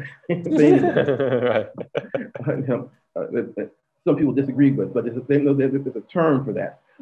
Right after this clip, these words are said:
Speaker 1: Uh, and that cut our production back significantly. But, um, one of these systems, um, has a hundred nine square foot,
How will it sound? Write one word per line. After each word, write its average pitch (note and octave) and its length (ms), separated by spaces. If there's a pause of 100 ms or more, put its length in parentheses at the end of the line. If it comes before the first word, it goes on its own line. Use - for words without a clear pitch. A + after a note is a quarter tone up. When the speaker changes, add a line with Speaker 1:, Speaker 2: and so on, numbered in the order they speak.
(160)
Speaker 1:
Uh, C3 420
and C#3 640
that D3+ 320
cut D3+ 140
our D3 120
production C#3 480
back - 260 (160)
significantly. B2+ 640
But, C3 380 (380)
um, A#2 560 (220)
one D3 320
of F3+ 100
these D#3 240
systems, C#3 480 (440)
um, A2 640 (220)
has A#2+ 260
a A2 40
hundred C3+ 380
nine B2+ 400
square B2+ 380
foot, - 240